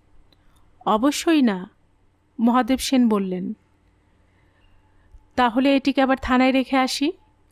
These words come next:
অর্জুন বলল। "কেন?" মহাদেববাবু আপত্তি করলেন। "এখন এটা সরকারি সম্পত্তি,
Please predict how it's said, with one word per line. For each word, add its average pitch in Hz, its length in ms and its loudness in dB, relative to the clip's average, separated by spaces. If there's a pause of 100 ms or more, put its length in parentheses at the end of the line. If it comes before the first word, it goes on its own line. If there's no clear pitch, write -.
(160)
অর্জুন 254 360 2
বলল। 185 360 -4 (1400)
"কেন?" 220 360 0 (840)
মহাদেববাবু 269 560 0
আপত্তি 254 380 0
করলেন। 196 480 -4 (1300)
"এখন 254 340 0
এটা 294 160 2
সরকারি 285 360 0
সম্পত্তি, 196 680 -4